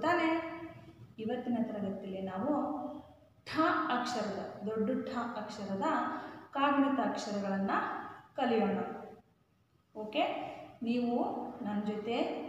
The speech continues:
ಬರಿತಾ ಮತ್ತೆ ಹೇಳ್ತಾ ಹೋಗ್ಬೇಕು.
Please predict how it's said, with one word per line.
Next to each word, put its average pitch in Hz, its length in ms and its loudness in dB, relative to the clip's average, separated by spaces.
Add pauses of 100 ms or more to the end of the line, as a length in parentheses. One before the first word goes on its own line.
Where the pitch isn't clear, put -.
(420)
ಬರಿತಾ 202 400 0 (840)
ಮತ್ತೆ 214 240 -2 (100)
ಹೇಳ್ತಾ 196 420 2 (460)
ಹೋಗ್ಬೇಕು. 185 480 -4